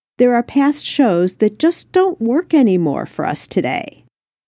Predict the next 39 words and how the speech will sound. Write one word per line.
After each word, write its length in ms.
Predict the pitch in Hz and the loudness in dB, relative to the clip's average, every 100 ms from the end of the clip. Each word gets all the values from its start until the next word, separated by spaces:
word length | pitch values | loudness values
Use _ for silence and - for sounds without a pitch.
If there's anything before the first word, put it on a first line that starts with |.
| _ | _
The 120 | 185 | 0
world 320 | 190 220 269 | 2 2 4
is 120 | 302 294 | 2 2
changing 480 | 214 190 147 - | 0 0 -2 -6
so 300 | 143 - 160 | -10 -2 -2
fast, 560 | 160 - - - - - 214 | -2 -4 -6 -12 -14 -14 -6
right? 460 | 165 156 170 226 _ _ _ _ _ _ _ - | -2 2 2 0 _ _ _ _ _ _ _ -2
You 140 | 226 | 0
can 160 | 240 233 | 2 2
use 300 | 240 285 294 | 4 4 4
this 220 | 330 - | 0 0
tool 300 | - 185 180 | 0 2 2
to 180 | - 196 | 2 0
zero 460 | 165 208 247 277 | 0 0 4 4
in 300 | 240 196 190 - | 2 2 -2 -2
on 200 | 180 180 | -2 0
whatever 680 | 165 - - 233 240 311 | -2 -6 -2 0 2 2
topic 580 | 302 - 226 226 220 - | 0 -2 -4 0 0 0
you 120 | 196 | 0
need 320 | 180 170 165 160 | 2 4 2 2
at 120 | 160 | 0
the 100 | 165 | 0
moment. 580 | 160 151 135 - - - _ _ _ _ _ _ - | 2 0 -4 -8 -18 -20 _ _ _ _ _ _ -2
Do 100 | 214 | 2
you 100 | 180 | 2
want 180 | 170 | 2
to 80 | 202 | 2
hear 360 | 208 220 202 233 | 4 4 4 2
from 240 | - 165 | -2 -6
others 420 | - 165 185 220 214 | -4 -4 0 0 -2
in 240 | 190 170 | -4 -4
your 240 | 165 151 | -2 -2
specific 560 | 160 - 175 - 170 160 | -4 -6 -6 -4 -4 -2
industry? 800 | 147 151 185 - 254 269 330 - _ _ _ _ _ _ | -2 -2 -4 0 2 4 0 -4 _ _ _ _ _ _
How 160 | 302 320 | 2 2
about 380 | 330 320 285 - | 4 2 0 0
details 500 | 269 269 202 104 - | 0 0 -4 -4 -6
on 160 | 131 | -6
Pinterest 680 | - 269 254 - - - - | -2 0 0 -2 -8 -12 -14